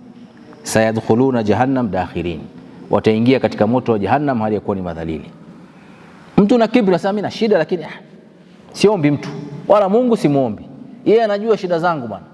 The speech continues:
Si anajua, Mwenyezi Mungu si anajua kila kitu? Anajua mimi na tatizo gani, atans-, atanisaidia, atanitatulia." Hii ni kibri.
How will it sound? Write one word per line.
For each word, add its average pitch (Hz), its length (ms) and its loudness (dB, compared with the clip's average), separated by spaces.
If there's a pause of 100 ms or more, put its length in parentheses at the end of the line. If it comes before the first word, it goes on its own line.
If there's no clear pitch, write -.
(680)
Si - 120 2
anajua, 208 400 2
Mwenyezi 156 260 2
Mungu 214 120 2
si 214 80 4
anajua 214 260 2
kila 240 180 0
kitu? - 260 -8 (100)
Anajua 214 360 -2
mimi 202 80 0
na 160 100 0
tatizo 127 320 -4
gani, 139 160 0
atans-, 170 360 -2
atanisaidia, 170 500 0
atanitatulia." 147 580 0 (480)
Hii 233 100 4
ni 233 100 2
kibri. 196 380 0